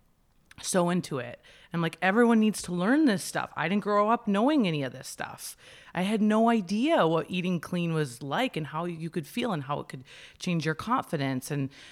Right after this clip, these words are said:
and then, then that, because I'm all in or I'm all out, that went to competing in Fitness America for a year and Fitness Universe. And I just needed something to work for.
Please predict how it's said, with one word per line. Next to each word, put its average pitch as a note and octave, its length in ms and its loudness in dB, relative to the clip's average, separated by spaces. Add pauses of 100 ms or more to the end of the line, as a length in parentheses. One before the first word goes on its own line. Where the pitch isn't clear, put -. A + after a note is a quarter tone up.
(200)
and E3+ 200 0
then, D#3+ 160 2
then D#3 220 2
that, E3 560 4
because D#3 340 -2
I'm D#3+ 160 2
all D#3 220 4
in D#3+ 240 2
or D#3+ 80 4
I'm C#3+ 120 2
all D3+ 200 2
out, D#3+ 260 2
that D#3+ 340 0
went D#3+ 240 -6
to C#3+ 360 -4
competing D#3 460 -4
in D3+ 120 0
Fitness D3 380 -4
America C#3+ 580 -4
for C#3+ 220 -6
a C#3+ 60 -4
year C#3+ 340 -2
and C3+ 220 -2
Fitness C#3+ 360 -6
Universe. C#3+ 640 -4
And B2+ 220 -6 (340)
I D3+ 60 -6
just D#3 200 -4
needed F3 300 2
something D3 840 -4 (280)
to F3 120 0
work G#3 340 4
for. C#3+ 420 0